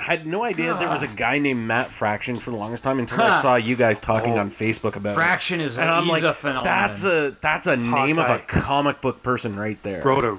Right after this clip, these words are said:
Speaker 3: great Hawkeye book.
Speaker 2: Yeah, Fraction's
Speaker 1: Yeah.
Speaker 2: Hawkeye is really good. His Order is really good. There were some neat ideas in his run on X-Men, but for, it didn't quite fire on all cylinders.
Speaker 3: I think what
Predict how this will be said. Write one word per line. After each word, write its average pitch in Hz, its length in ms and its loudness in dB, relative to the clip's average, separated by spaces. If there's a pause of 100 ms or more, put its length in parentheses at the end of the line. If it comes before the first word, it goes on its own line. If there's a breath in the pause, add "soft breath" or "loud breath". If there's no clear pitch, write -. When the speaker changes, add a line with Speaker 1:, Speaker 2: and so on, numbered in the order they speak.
(140)
Speaker 3:
great 127 260 0
Hawkeye 107 400 0
book. 104 200 -4
Speaker 2:
Yeah, 127 120 -2
Fraction's 160 540 0
Speaker 1:
Yeah. - 40 -12
Speaker 2:
Hawkeye 180 360 2
is 160 180 2
really 175 220 0
good. 175 180 2
His 139 180 -2 (160)
Order 170 400 2
is 170 140 -2
really 185 240 2
good. 180 240 0 (560 loud breath)
There 175 100 4
were 208 80 4
some 208 180 4
neat 202 200 4
ideas 185 420 2
in 180 80 -2
his 170 140 -2
run 156 160 2
on 139 200 2
X-Men, 170 640 -2
but 131 240 0
for, 135 300 0 (100)
it 120 140 -4
didn't 139 360 -4
quite 143 300 0
fire 151 300 0
on 151 80 0
all 147 120 -4
cylinders. 151 540 -10
Speaker 3:
I 151 100 0
think 190 220 -2
what 156 140 2